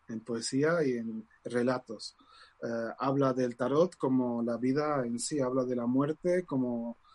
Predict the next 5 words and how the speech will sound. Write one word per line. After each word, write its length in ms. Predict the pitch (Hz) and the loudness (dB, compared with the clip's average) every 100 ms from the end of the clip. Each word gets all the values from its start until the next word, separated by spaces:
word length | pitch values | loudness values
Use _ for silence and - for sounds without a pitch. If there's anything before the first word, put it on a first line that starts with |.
| _ _ | _ _
como, 920 | 135 123 120 117 113 110 107 104 104 _ _ - _ | -6 -4 -2 -4 -4 -8 -10 -14 -16 _ _ -20 _
como 300 | 127 123 120 | -4 0 0
el 60 | 117 | 0
disfrute, 720 | 117 - 147 151 170 175 170 | -2 -2 -2 0 2 2 2
como, 760 | 139 127 120 117 113 110 110 | -2 -2 -2 -4 -6 -8 -10